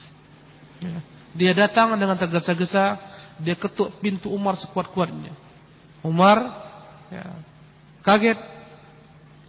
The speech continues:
ketika ditanya, "Apakah Umar tidur?" Maka Umar pun keluar. Ada apa rupanya? Apakah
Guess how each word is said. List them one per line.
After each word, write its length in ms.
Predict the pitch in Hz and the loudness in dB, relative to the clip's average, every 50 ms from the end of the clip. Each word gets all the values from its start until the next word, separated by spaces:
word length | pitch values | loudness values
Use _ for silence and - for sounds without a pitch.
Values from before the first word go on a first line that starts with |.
| - 160 | -12 -10
ketika 200 | - 165 151 160 151 | -8 -4 -2 0 0
ditanya, 400 | 151 143 175 175 170 165 180 185 | 0 2 2 2 2 0 -2 0
"Apakah 480 | - 254 240 - 247 233 214 208 233 - | 0 0 0 2 0 0 0 -2 -4 -4
Umar 240 | 254 247 240 220 | -2 -2 0 -2
tidur?" 400 | 196 - 220 202 208 220 226 240 220 - - - - - - - | 0 -2 0 2 2 0 0 -2 -8 -14 -18 -20 -20 -18 -6 -4
Maka 180 | 170 160 - 151 | -4 -4 -2 -4
Umar 240 | 147 151 156 151 | -2 -2 -2 -2
pun 140 | 147 147 147 139 | -4 -6 -6 -4
keluar. 320 | 147 135 135 143 151 - - - | -2 -2 -2 -2 -6 -6 -4 0
Ada 220 | 208 226 226 202 | 2 2 2 2
apa 80 | 175 190 | 2 0
rupanya? 380 | 170 165 151 147 147 147 165 - - - - - - - - - - - - | -2 0 -2 -4 -6 -6 -10 -16 -18 -20 -20 -20 -20 -20 -20 -20 -20 -8 -4
Apakah 540 | - - - 208 202 208 214 208 190 170 | -4 -2 0 0 -2 0 -2 -2 -4 -4